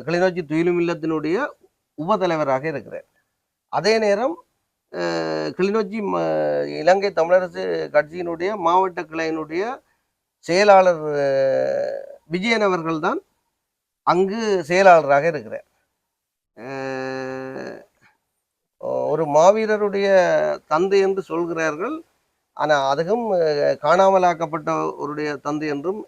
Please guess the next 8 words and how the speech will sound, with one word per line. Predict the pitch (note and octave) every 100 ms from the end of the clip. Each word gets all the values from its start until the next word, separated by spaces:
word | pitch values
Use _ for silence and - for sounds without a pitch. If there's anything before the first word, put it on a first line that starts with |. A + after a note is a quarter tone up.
| _
இன்னொரு | D#3 E3+ E3 D#3+ D3+ D3 -
தரப்பினர் | C#3+ C#3+ C3+ D#3+
சொல்கிறார்கள். | D3 D3 C3+ C3+ D#3 A3+ - _ _
அது | C#3
பரவாயில்லை, | C#3 E3+ G3+ F#3+ D3 C3 C3 C3 C3 C3
அதுல | A#2+ - C3 D3+ E3 E3+ D#3+ D3+ - _ _
ஒரு, | C3 D3 C#3+ C3 B2+ B2 C3 B2+ - _ -
அஹ், | B1+ B1+ B1+ B1+